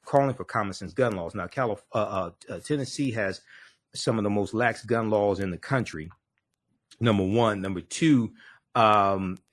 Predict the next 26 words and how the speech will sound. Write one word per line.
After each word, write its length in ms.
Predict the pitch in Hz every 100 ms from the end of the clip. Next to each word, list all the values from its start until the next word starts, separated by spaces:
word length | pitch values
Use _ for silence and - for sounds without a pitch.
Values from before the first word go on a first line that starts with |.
| - - 101
there 160 | 113
are 20 |
four 300 | - 156 151
gun 260 | 104 151 131
manufacturers 720 | 104 85 - 104 80 92 78
in 140 | - 104
the 60 |
state 240 | - 104 92
of 80 |
Tennessee 360 | - 98 - 90
as 100 | 78
well. 220 | 107 92
So 160 | - 95
the 100 | 92
Republicans 640 | 82 - 135 120 110 90
are 60 | 90
beholden 720 | 85 78 - 127 101 76 87 _ _ _ _ _
to 480 | - 151 131 120 110 -
the 120 | 101
gun 300 | 117 113 104
manufacturers 800 | 101 95 - 110 95 - 87 90
and 100 | 82
to 80 | 90
the 80 | 85
gun 320 | 98 90 87
lobby. 360 | 87 - -